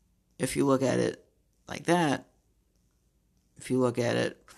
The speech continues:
in that context of what happened last night, then, yeah, I mean, it, Ashton, I just feel, ever since the emergence of Immanuel Quickley, I feel like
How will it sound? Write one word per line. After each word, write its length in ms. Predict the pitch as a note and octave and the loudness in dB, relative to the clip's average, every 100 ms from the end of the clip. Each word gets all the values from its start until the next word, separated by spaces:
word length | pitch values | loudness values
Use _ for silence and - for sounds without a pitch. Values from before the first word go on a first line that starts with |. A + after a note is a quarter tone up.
| - - - - _ | -20 -20 -20 -20 _
in 140 | - C3+ | 2 6
that 260 | C3+ D#3 | 6 4
context 600 | - C3+ A#2+ B2+ G#2+ A2 | 0 -2 -2 -2 -4 -4
of 100 | B2+ | -4
what 140 | B2+ F2 | -2 -2
happened 520 | B2 A2 B2+ B2+ A#2+ | -2 -4 -4 -4 -4
last 300 | A2+ - - | -4 -4 -4
night, 340 | F2+ F#2 - - _ _ _ _ _ - | -4 -6 -8 -12 _ _ _ _ _ -4
then, 560 | D3+ D#3+ E3 E3+ - - | 2 6 6 2 -2 -2
yeah, 320 | G3+ - - - | 0 0 -4 -4
I 100 | C3 | 2
mean, 220 | C3 C3+ | 4 2
it, 480 | - - - - - - | 0 -8 -10 -16 -6 0
Ashton, 720 | A#2+ D3+ - F3 F3 F3 - - _ - - _ - | 2 2 2 2 2 0 -4 -12 _ -20 -20 _ -2
I 140 | C3 | 0
just 280 | C#3 C#3 - | 2 0 0
feel, 320 | - B2 - - | -2 -2 -2 2
ever 260 | C#3 F3 | 4 4
since 340 | F#3 F#3 F3+ - | 4 4 2 2
the 100 | D#3+ | 2
emergence 800 | D3 C#3+ C#3+ C#3 C#3+ C#3+ - - | 2 2 2 2 -2 -2 -4 -4
of 220 | - A2+ | -4 -4
Immanuel 380 | G2+ G2+ B2 C3 | -2 -2 0 -2
Quickley, 480 | - D3 C3 C#3+ - _ _ _ _ _ _ _ _ _ - | -2 -2 -2 -2 -6 _ _ _ _ _ _ _ _ _ -10
I 180 | - A#2 | -4 -2
feel 260 | - D3 D#3 | 2 4 4
like 420 | A#2 A#2+ D3 | 4 2 -2